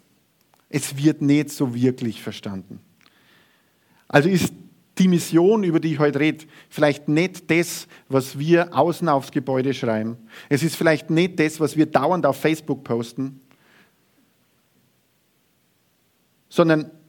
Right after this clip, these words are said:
in dem Ganzen, was wir die nächsten vier Sonntage vorstellen, haben wir auch noch genau das, wie man das Ganze, mehr Menschen, mehr wie Jesus, ausdrückt in einem kurzen Satz, den jeder versteht,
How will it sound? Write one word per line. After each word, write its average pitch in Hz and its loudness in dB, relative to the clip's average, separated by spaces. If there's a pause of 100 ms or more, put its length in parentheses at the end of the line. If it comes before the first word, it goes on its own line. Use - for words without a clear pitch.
(160)
in 247 4
dem 226 2
Ganzen, 196 0
was 156 0
wir 151 -2
die 147 0
nächsten 156 -4
vier 151 -6
Sonntage 143 -2
vorstellen, 151 -2 (600)
haben 156 0
wir 156 2
auch 170 0
noch 180 -4
genau 160 2
das, 175 -2
wie 156 -2
man 151 0 (340)
das 220 0
Ganze, 196 -2
mehr 156 2
Menschen, 170 -4
mehr 160 0
wie 151 -4
Jesus, 151 -4 (320)
ausdrückt 147 -2 (460)
in 139 -4
einem 190 0
kurzen 175 -2
Satz, - -6 (840)
den 127 0
jeder 123 -2
versteht, - -14